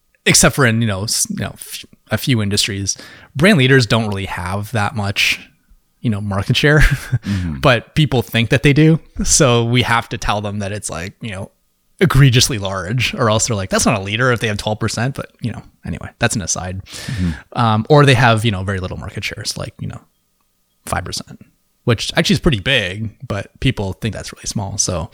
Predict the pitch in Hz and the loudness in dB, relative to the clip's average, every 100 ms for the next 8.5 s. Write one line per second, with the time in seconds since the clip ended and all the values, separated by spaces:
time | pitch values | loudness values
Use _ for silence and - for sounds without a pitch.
0 | - - - - 139 143 120 - 113 101 | -16 -18 -20 -4 0 2 2 0 -2 -2
1 | 92 101 - 98 90 - 117 110 104 95 | -4 -10 -10 -10 -10 -8 -4 0 0 0
2 | 92 101 92 98 98 95 - - 92 - | -4 -4 -6 -6 -6 -6 -6 -6 -8 -10
3 | - - - - - - - 127 120 135 | -20 -20 -12 -12 -12 -20 -2 2 2 2
4 | 113 92 117 - 120 117 110 110 110 - | 0 0 0 2 4 4 4 2 -2 -2
5 | 139 131 123 120 110 - - - - _ | 2 4 4 2 0 -6 -10 -12 -20 _
6 | _ _ _ 110 101 95 98 98 - _ | _ _ _ -4 -2 -2 -6 -8 -12 _
7 | - 127 151 135 110 107 110 98 101 101 | -4 0 4 4 4 0 -2 -2 -2 -4
8 | 104 90 85 98 | -6 -6 -6 -6